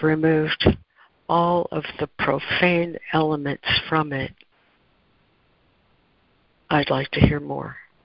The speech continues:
When you believe you have removed all the profane elements, I'd like to hear more.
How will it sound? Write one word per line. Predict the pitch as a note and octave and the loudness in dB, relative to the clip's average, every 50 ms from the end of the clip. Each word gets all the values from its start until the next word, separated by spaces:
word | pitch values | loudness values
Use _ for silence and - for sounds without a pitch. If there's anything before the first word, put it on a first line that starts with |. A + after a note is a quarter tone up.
| _ _ _ _ _ _ _ _ _ _ _ _ _ _ _ _ _ _ _ _ _ _ _ _ _ _ _ _ _ _ _ _ _ _ _ _ _ _ _ _ _ _ _ _ _ _ _ _ _ - - - - | _ _ _ _ _ _ _ _ _ _ _ _ _ _ _ _ _ _ _ _ _ _ _ _ _ _ _ _ _ _ _ _ _ _ _ _ _ _ _ _ _ _ _ _ _ _ _ _ _ -20 -12 -4 -2
When | D3+ D#3+ | 0 2
you | E3 F3 F#3 | 2 2 2
believe | F3+ F#3 E3 D#3+ D#3 D3+ D3 - - | 2 4 4 4 4 2 2 0 0
you | E3 E3 D#3+ | 0 0 2
have | D#3+ D#3 D3+ D3 D3 | 2 2 0 0 0
removed | D3+ D#3 D#3 D3+ C#3+ C#3+ C#3+ - - | -2 -2 0 -2 -2 -2 -2 -2 -2
all | D3 D3 D3+ D3 | -2 -2 -2 -4
the | D3+ D3+ | -6 -8
profane | - - - D3 C#3+ - - - D3+ D3 C#3+ D#3 - - C#3+ | -10 -4 -4 -4 -4 -2 -2 -2 -2 -2 -2 -4 -6 -4 -4
elements, | D3 D3+ D3 C#3+ C#3+ - C3+ C3+ - - D3+ - - - - - - - _ | -2 -2 -2 -2 -4 -4 -6 -6 -8 -10 -12 -10 -10 -10 -10 -10 -12 -10 _
I'd | - D#3 D3 - | -4 -4 -2 0
like | D3 D3 C#3+ - | 0 0 0 0
to | - D3 D3 | -2 -2 0
hear | D3 C#3+ D3 | 0 -2 -2
more. | D3 C#3+ C#3+ C#3+ C#3 C3+ C3+ | -4 -4 -4 -4 -4 -4 -6